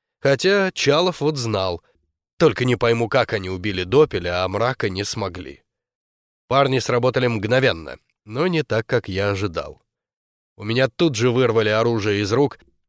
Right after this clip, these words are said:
и мощным ударом приклада по голове уложили на пол, не особо помогла даже каска.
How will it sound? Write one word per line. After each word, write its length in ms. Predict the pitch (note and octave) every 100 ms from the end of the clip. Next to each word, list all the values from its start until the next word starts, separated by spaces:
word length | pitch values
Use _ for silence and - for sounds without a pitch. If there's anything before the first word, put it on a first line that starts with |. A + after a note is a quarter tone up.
| -
и 120 | C3
мощным 460 | B2 A2+ A2+ - A#2+
ударом 400 | G#2+ A#2+ A#2+ A2+
приклада 440 | A#2+ G2 A2 A2
по 100 | G2
голове 400 | G2+ G2 G#2+ C#3+ - -
уложили 500 | F3 F3 C3+ D#3 D3
на 200 | D#3 C3+
пол, 260 | F#2 D2+ -
не 160 | - A#2
особо 320 | A2 C#3 B2
помогла 440 | A#2 A#2 G#2+ A2 A#2
даже 280 | A2 G#2
каска. 460 | - E2+ - - -